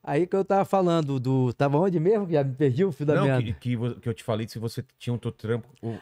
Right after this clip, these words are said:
Speaker 1: Ah, é,
Speaker 2: como
Speaker 1: quando
Speaker 2: você
Speaker 1: eu
Speaker 2: fazia
Speaker 1: vi profissionalmente, aí o cara
Speaker 2: Então,
Speaker 1: chegou
Speaker 2: ele
Speaker 1: pra
Speaker 2: não
Speaker 1: mim.
Speaker 2: te cobrava em tua academia, cara?
Speaker 1: Não.
Speaker 2: Caramba, que
Speaker 1: Aí depois disso eu me pro-, fui pro, tu falando, "Ah, tu nunca deu aula." Eu falei, "Não, fui o primeiro a me profissionalizar." Porque é o seguinte, os patrocinadores, eu sempre fui profissional.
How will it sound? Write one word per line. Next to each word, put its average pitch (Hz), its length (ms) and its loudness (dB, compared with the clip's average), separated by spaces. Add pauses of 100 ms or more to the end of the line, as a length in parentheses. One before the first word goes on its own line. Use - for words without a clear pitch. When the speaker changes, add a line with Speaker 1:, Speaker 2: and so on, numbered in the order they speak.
Speaker 1:
Ah, 202 200 4
é, 196 80 4 (100)
Speaker 2:
como - 20 -6 (160)
Speaker 1:
quando 147 40 0
Speaker 2:
você 160 60 4
Speaker 1:
eu 156 60 4
Speaker 2:
fazia 131 220 4
Speaker 1:
vi 180 100 4
profissionalmente, 185 760 2
aí 185 40 4
o 180 40 2
cara 196 180 4
Speaker 2:
Então, - 80 -4
Speaker 1:
chegou 190 220 2
Speaker 2:
ele 123 60 -2
Speaker 1:
pra 175 100 4
Speaker 2:
não 180 80 0
Speaker 1:
mim. 185 60 4
Speaker 2:
te 208 100 2
cobrava 156 360 2
em 135 40 -2
tua 139 80 -4
academia, 127 500 -2
cara? 151 160 4
Speaker 1:
Não. 123 300 2
Speaker 2:
Caramba, 135 760 -6
que - 160 -20 (100)
Speaker 1:
Aí 165 220 2
depois 185 400 2
disso 180 240 0
eu 196 60 2
me 208 80 4
pro-, 190 260 2
fui 196 140 2
pro, 160 160 0
tu - 200 -12
falando, 156 400 2
"Ah, 170 80 2
tu 165 120 -6
nunca 160 200 0
deu 139 160 2
aula." 139 200 4
Eu - 20 -8
falei, 139 140 -2
"Não, 139 120 -2
fui 165 120 0
o - 20 -14
primeiro 143 380 0
a - 20 -4
me 156 140 -2
profissionalizar." 151 960 -4 (880)
Porque 143 200 -2
é 170 40 4
o - 20 0
seguinte, 151 380 -2
os - 40 -14
patrocinadores, 147 640 -2
eu - 60 -8
sempre 170 160 -2
fui 175 100 -2
profissional. 123 880 -2